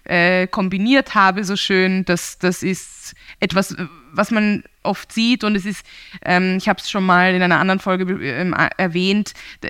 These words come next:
eben dieses Henne-Ei-Problem. Also was war zuerst? Hatte ich zuerst ein Burnout oder hatte ich zuerst eine Alkoholsucht?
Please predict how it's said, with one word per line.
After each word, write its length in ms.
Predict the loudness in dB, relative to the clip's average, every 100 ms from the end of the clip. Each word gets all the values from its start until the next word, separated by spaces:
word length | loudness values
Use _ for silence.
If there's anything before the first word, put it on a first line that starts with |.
| -6
eben 260 | -4 -2 -2
dieses 280 | -2 -2
Henne-Ei-Problem. 1120 | 0 2 4 4 4 2 -4 -2 0 2 0 0
Also 300 | 0 0 0
was 280 | 0 0
war 200 | 2 2
zuerst? 580 | 0 -4 2 2 2 -2
Hatte 160 | -2 -2
ich 140 | -6
zuerst 500 | -8 0 2 2 0
ein 160 | -2 0
Burnout 400 | 0 2 2 0
oder 160 | 0
hatte 220 | 0 -2 -6
ich 180 | -8
zuerst 400 | -6 2 2 2
eine 160 | 0 2
Alkoholsucht? 800 | 2 0 -2 -2 -2 -2 -4